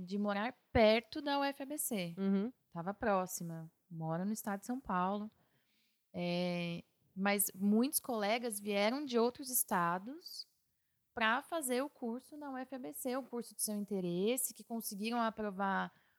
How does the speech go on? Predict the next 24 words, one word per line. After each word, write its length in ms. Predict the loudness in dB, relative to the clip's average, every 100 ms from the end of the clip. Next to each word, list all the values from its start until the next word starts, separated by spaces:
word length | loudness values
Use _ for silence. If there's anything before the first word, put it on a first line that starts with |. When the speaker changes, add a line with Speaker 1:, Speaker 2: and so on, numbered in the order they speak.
| _ -6
Speaker 1:
o 60 |
seu 220 | -2 -2
projeto 560 | -2 -8 -4 -6 -6 -8
ali, 520 | -8 -6 -4 -4 -6 _ _ _ _ _ -10
porque 220 | -4 2
muitas 380 | 4 4 0 2
vezes 400 | 2 2 -2 -6
tem, 760 | -4 -2 -2 -2 -4 -4 -6 -10 _ -4
tem 160 | -2
um, 240 | -2 -4 -8 _ _ _ -6
um 80 |
professor 1120 | -4 -4 -4 -4 -2 -2 2 2 4 2 0 -6
que, 140 | -20 -20 -16
que 100 | -8
já 180 | -8
tem 360 | -4 -2 -2 0
um 120 | 0
projeto 520 | 2 0 4 2 2
ali 140 | -2 0
em 120 | -2
andamento 420 | -2 -2 -4 -8 -10
que 80 |
esse 160 | -10 -6
al-, 180 | -8